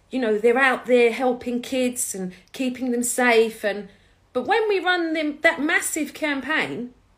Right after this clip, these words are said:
they blanked it, right? So it's nothing new,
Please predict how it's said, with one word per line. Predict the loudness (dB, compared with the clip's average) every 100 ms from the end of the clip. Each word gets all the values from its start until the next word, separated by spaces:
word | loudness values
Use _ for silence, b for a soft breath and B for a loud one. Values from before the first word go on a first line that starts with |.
| _ _ _ _
they | 0 0
blanked | 2 2 2 -2 -6 -4
it, | -4 -6 _ _ _ _ _ _ _ _ _ _ _ -6
right? | 0 0 -2 -12 _ b b
So | -2 2 2 0 -6 _ _ -12
it's | -8 -4
nothing | 0 -2 -2 -4 -4 -4
new, | -2 4 4 4 2